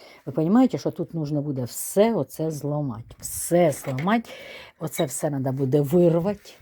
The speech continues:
оце все. Це тут все порушиться. Я кажу, ну нафіг. Ну ми з Сашею добалакалися, що у нас є із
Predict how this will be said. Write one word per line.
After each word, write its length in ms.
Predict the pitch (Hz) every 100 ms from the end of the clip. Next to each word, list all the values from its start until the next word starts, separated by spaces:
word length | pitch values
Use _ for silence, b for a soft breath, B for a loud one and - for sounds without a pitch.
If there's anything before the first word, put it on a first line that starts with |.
| _ _
оце 300 | - - 175
все. 440 | 170 - - 180 170 _ _ _ _ _ _ -
Це 160 | 175
тут 200 | - 190
все 240 | - - 165
порушиться. 840 | 180 170 160 151 - 180 - 180
Я 100 | 180
кажу, 240 | 190 185
ну 160 | 208 233
нафіг. 580 | 247 240 185 135 - 131 _ b b b 196
Ну 80 |
ми 140 | 202 226
з 80 | -
Сашею 300 | 208 208 180
добалакалися, 960 | 175 185 214 240 - 170 160 - 160
що 260 | - - 165
у 40 |
нас 280 | 196 202 -
є 180 | 170 180
із 360 | - 170 -